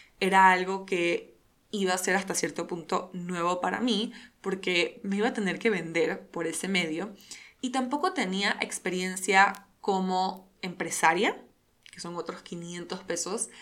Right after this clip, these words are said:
ni como course creator, ¿no? Que es como esta creadora de cursos digitales o de contenedores digitales, etcétera.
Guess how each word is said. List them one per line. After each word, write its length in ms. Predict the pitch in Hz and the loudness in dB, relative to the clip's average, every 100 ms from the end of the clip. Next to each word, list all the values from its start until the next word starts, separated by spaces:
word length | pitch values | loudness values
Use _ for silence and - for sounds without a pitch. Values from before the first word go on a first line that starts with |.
| - - _ | -20 -20 _
ni 580 | 214 254 294 339 - - | 0 4 4 2 -6 -8
como 720 | - 233 226 233 262 - - - | 2 2 4 4 4 0 -14 -2
course 400 | 247 240 233 - | 2 4 4 2
creator, 640 | 220 185 170 160 - - | 2 2 2 0 -2 -4
¿no? 240 | 190 190 | -4 -4
Que 220 | 196 180 175 | -2 -4 -2
es 140 | 175 | -4
como 200 | 196 180 | -4 -6
esta 420 | 180 190 185 185 | -4 2 2 2
creadora 840 | - 185 170 170 180 185 190 190 - | 0 2 4 2 0 4 4 4 -2
de 260 | 160 165 | -8 -10
cursos 680 | - 202 196 - 185 180 - - | 0 2 2 0 0 -2 -8 -12
digitales 840 | 170 175 170 185 180 175 190 190 - | -14 -14 0 4 4 4 -2 -4 -6
o 200 | 165 165 | -8 -6
de 200 | 170 165 | -8 -6
contenedores 840 | 175 170 165 160 175 185 180 185 | -8 -8 -10 -8 -4 -4 -2 -6
digitales, 800 | - 196 165 196 196 190 190 190 - | -8 -10 6 10 10 10 0 -2 -6
etcétera. 600 | - - 151 - - | -4 -4 -4 -4 -6